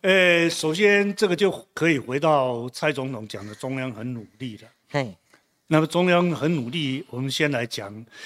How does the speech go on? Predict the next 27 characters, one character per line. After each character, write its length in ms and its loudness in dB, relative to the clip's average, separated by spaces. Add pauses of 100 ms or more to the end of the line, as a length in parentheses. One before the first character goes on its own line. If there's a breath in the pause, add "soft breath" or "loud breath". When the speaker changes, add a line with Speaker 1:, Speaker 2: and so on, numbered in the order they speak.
(180 loud breath)
Speaker 1:
呃， 420 0 (140)
败-， 240 4 (180)
选 320 4
举 160 -2
中 240 4
间 260 4
不 180 2
太 120 8
被 200 4
批 180 -4
评， 220 -6
Speaker 2:
嗯。 100 -8 (100)
Speaker 1:
选 300 4
后 260 4
罚， 400 -4 (320)
大 140 4
家 80 4
要 140 6
叫 160 -4
他 120 -6
下 220 -4
台 120 -12 (100)
的 260 -14
苏 240 -10
贞 140 -12
昌。 240 -10 (400 loud breath)
Speaker 2:
嗯。 380 -10